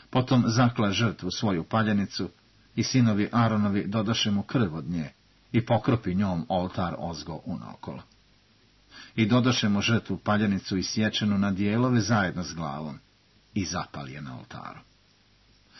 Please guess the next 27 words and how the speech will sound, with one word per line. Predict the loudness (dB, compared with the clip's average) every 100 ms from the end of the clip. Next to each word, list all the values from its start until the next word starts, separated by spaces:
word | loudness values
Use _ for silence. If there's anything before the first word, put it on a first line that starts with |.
| -20 0
I | 2
opravši | 4 4 2 2 -2
crijeva | -4 -2 0 0 2 2
i | 2 0
noge | 0 0 -4
od | -2
nje, | -2 -2 -4 -12 _ _
zapali | -2 -2 0 -2 -2
ih | -2
na | -2
oltaru | -2 -2 0 2 2
s | 0
vrha | -4 -4
žrtve | -6 -8 -10 -14
paljenice. | -12 -12 -12 -14 -14 -16 -16 _ _ _ _ _ _ _ _ _ -20 -8
Potom | -2 2 2
prinese | 2 4 4 4 0
žrtvu | 2 2 2 0
narodnu, | 2 2 2 0 -2 -4 _ _ _ 0
uze | 2 4 2
jare | 4 2 0
za | -4
grijeh | -2 0 0 -2 -12 _
koje | -2 0
biješe | 0 0 -2
za | -2 -2
narod | 0 0 0